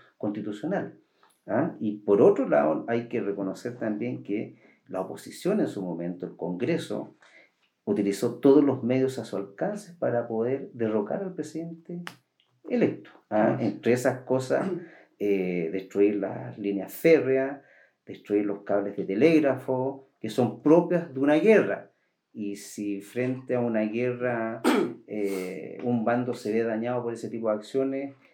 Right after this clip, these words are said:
Speaker 1: evidentemente tiene que tomar medidas al respecto, ¿no?
Speaker 2: Exacto. El mismo hecho de Locaña. Para mí, Locaña fue algo planificado por el Congreso. Había que leonar a la tropa que venía a embarcar.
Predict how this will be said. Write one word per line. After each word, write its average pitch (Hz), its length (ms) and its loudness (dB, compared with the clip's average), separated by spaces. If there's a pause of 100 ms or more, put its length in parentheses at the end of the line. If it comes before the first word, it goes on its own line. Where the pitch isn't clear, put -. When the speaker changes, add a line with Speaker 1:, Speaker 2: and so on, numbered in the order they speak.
(300)
Speaker 1:
evidentemente 110 800 -6
tiene 113 260 -6
que 101 80 -6
tomar 104 280 -6
medidas 113 380 -4
al 104 80 -6
respecto, - 460 -10
¿no? - 60 -16
Speaker 2:
Exacto. - 440 -12 (160)
El - 60 -6
mismo 156 240 4
hecho 165 200 -2
de 165 60 -4
Locaña. - 440 -8 (420)
Para 143 140 -8
mí, 139 260 0
Locaña 127 440 -2
fue - 680 -10 (840)
algo 156 300 0
planificado 151 600 0
por 156 120 0
el 151 120 -4
Congreso. 143 440 -6
Había 135 180 -2
que 147 120 -2
leonar 139 400 -2
a 156 40 0
la 147 100 0
tropa 151 240 -2
que 147 100 -2
venía 143 180 0
a - 20 -2
embarcar. 143 380 -6